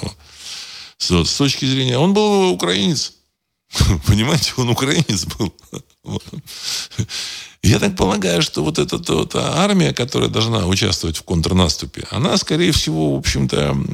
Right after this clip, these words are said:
ее нет. Ее нет. Вот. И поэтому никакого контрнаступа нет. Вот.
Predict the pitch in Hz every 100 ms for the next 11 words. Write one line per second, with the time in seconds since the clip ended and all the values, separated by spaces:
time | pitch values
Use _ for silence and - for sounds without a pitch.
0 | - 123 143 147 123 - - _ _ _
1 | _ _ _ _ _ _ _ 110 127 151
2 | 139 135 82 - - _ _ _ _ -
3 | 87 76 78 - - - - - - _
4 | _ - 117 123 123 120 110 - 101 -
5 | 147 175 175 180 175 156 151 147 147 165
6 | 156 123 156 156 156 160 - 147 151 -
7 | 143 - 135 151 107 - - _ _ _
8 | - 90 82 82 -